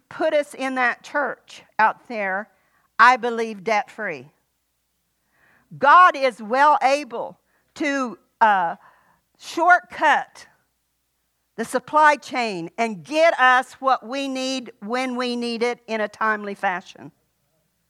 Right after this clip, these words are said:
God is well able, when we get in that church, to fill it with his glory. God is well able to bring people from the east, the west, the north, and the south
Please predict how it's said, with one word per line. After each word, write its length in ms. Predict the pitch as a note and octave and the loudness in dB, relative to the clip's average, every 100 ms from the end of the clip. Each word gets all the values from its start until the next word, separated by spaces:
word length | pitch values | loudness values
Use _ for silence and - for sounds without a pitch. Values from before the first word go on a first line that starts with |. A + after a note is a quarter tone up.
| _ _ _ _ _ _ - | _ _ _ _ _ _ -8
God 360 | D#3 C4+ E4+ E4 | 2 6 8 6
is 240 | D4+ A3 | 4 -2
well 400 | G3 A#3 D4+ D#4 D4+ | -4 2 6 4 4
able, 680 | C4 C#4+ C#4+ B3+ A3 A#2+ _ _ _ _ _ | 0 -2 -4 -2 -2 -4 _ _ _ _ _
when 180 | - A3 | -8 -6
we 160 | B3 D#4 | -4 -4
get 220 | B3+ D4 | -2 -2
in 160 | C#4+ C4 | -2 -2
that 240 | C4+ B3+ | -2 -2
church, 460 | - C4 B3 - - | -2 0 0 -2 -8
to 100 | G#3 | -8
fill 440 | - - C#4+ B3+ | -8 -4 -2 0
it 120 | G#3 | -2
with 180 | A3+ A3+ | -4 -8
his 240 | A3+ A3 | -8 -10
glory. 680 | G#3 A#3 A#3+ A#3+ F3 C3+ D#3 _ _ _ _ _ _ _ _ _ _ D#3 | -10 -4 -4 -2 -6 -10 -18 _ _ _ _ _ _ _ _ _ _ 0
God 380 | B3+ D4+ F4+ E4 | 6 8 6 4
is 200 | C4+ G#3 | -2 -4
well 420 | G3+ C#4 E4 D#4+ | -2 4 6 4
able 460 | C4 D4+ D#4+ B3 A#3 | 2 0 0 -4 -6
to 160 | - A#3+ | -6 -8
bring 440 | G3 C#4 D4 C4 | -2 0 0 -4
people 420 | - D4+ D4+ A#3 | -6 -6 -4 -6
from 220 | G#3 A#3 | -4 -6
the 120 | A3+ A#3 | -6 -8
east, 380 | C#4+ C#4+ - - | -6 -6 -8 -10
the 80 | |
west, 420 | A3+ C4 C4+ B3+ - | -4 0 0 -2 -8
the 100 | A3+ | -8
north, 340 | A#3+ C#4 C4+ | -4 -4 -4
and 120 | A#3+ | -8
the 60 | A3 | -12
south 480 | - B3+ C4 A3+ | -2 2 2 2